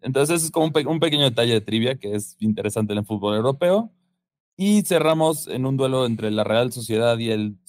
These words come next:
el, el segundo lugar de la edición pasada, el Inter de Milán, que el Inter tiene que ganar este duelo.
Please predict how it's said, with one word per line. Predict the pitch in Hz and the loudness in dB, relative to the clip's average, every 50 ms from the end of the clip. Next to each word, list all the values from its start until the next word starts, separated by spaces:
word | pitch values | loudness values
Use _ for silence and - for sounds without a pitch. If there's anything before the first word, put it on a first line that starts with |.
| - _ _ _ 110 | -20 _ _ _ -8
el, | 113 110 113 110 107 - _ _ | -6 -6 -6 -6 -10 -12 _ _
el | 92 110 110 110 107 107 | -6 -4 -4 -4 -6 -6
segundo | - - - - - - 117 110 131 165 170 151 127 | -8 -10 -10 -10 -6 -6 -4 -2 -2 0 0 0 0
lugar | 117 117 117 113 107 | 2 2 2 2 2
de | 104 | 0
la | 104 104 104 | 0 -2 -2
edición | 101 101 101 104 - 113 113 110 | -4 -6 -8 -6 -4 -4 -2 -2
pasada, | 139 147 143 170 160 156 165 170 160 - _ _ _ _ | -2 -2 0 0 0 0 0 -2 -4 -6 _ _ _ _
el | - 113 113 113 | -6 -4 -2 0
Inter | 113 107 110 107 107 | -2 -2 -2 -4 -4
de | 104 110 | -4 -6
Milán, | 120 135 147 156 160 165 147 | -4 -2 0 0 0 0 -4
que | - 113 95 85 76 - _ _ | -6 -8 -6 -8 -10 -12 _ _
el | - 101 117 120 | -6 -4 -2 0
Inter | 120 117 107 113 110 | 0 0 -2 -2 -4
tiene | - 104 101 104 104 | -4 -6 -6 -6 -6
que | 90 | -6
ganar | 90 85 85 85 - | -8 -8 -8 -10 -10
este | - - | -10 -12
duelo. | 104 92 71 69 - | -12 -12 -12 -14 -14